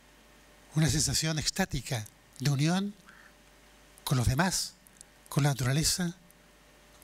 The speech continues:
con lo divino. Una sensación paradójica de no ser nada como individualidad, pero ser todo al mismo tiempo, como expansión aguda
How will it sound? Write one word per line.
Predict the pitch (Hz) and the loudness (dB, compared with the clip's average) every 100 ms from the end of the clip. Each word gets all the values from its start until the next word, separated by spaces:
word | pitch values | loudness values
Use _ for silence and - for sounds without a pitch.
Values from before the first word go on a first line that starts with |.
| - | 0
con | 143 | 2
lo | 135 | 2
divino. | 131 135 107 101 - - - - - - - - - - - - - - - - | 0 -2 -4 -8 -14 -20 -20 -20 -20 -20 -20 -20 -20 -20 -20 -20 -20 -14 -14 2
Una | 175 190 | 4 6
sensación | 208 165 147 226 | 4 2 2 2
paradójica | 185 190 214 - 151 - 113 - - - - | 2 2 2 -2 -4 -2 -4 -6 -20 -20 0
de | 165 | 4
no | 202 | 4
ser | - 196 | 4 2
nada | 170 196 226 269 285 - - - _ - - | 2 2 4 2 0 -6 -20 -20 _ -20 0
como | 160 151 | 2 4
individualidad, | 131 139 127 135 185 202 - - - - | 2 0 2 0 -2 -4 -16 -20 -20 2
pero | - 175 | 4 4
ser | 226 190 | 2 2
todo | 285 226 156 107 - | 0 2 -2 -6 -8
al | 151 | -2
mismo | 151 156 | 2 2
tiempo, | 170 170 127 123 104 - - - - - - - - - - | 2 0 -2 -8 -10 -16 -20 -20 -20 -20 -20 -20 -20 -20 -8
como | - 160 | 0 2
expansión | - 160 180 | 2 0 0
aguda | 165 165 165 | -2 -2 -4